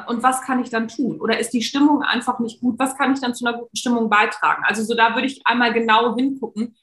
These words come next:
was mir denn nicht gefällt. Wir neigen immer dazu, sehr zu verallgemeinern, auch unsere Probleme, ne? So, nehmen dann eben alles rein.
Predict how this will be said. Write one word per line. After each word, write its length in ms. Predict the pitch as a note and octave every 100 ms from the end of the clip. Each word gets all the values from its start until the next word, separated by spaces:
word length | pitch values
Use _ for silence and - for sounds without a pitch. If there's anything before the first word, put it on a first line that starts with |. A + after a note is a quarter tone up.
| _ -
was 320 | A#3 E4 -
mir 120 | G#3
denn 160 | E3 D#3+
nicht 160 | D#3
gefällt. 440 | D#3 - D3+ D3 G3+
Wir 100 | F#3+
neigen 360 | F#3+ B3 E4+
immer 220 | A#3+ G#3+
dazu, 600 | F3+ E3+ - G#3 E4+ D#4 _ _ -
sehr 320 | F#3 E4 D#4+
zu 100 | D4
verallgemeinern, 840 | C#4+ - A3 G#3+ G3 G#3 E3+ C#3 -
auch 120 | -
unsere 300 | A#3 G#3+ G3+
Probleme, 440 | G3+ F#3+ B3 E3+ - -
ne? 160 | C#4 C#4
So, 220 | G#3+ A3
nehmen 260 | A#3+ C4 B3
dann 160 | A#3 -
eben 240 | A#3+ A3 -
alles 420 | C#4 D4 C4+ -
rein. 300 | A3+ G3 D3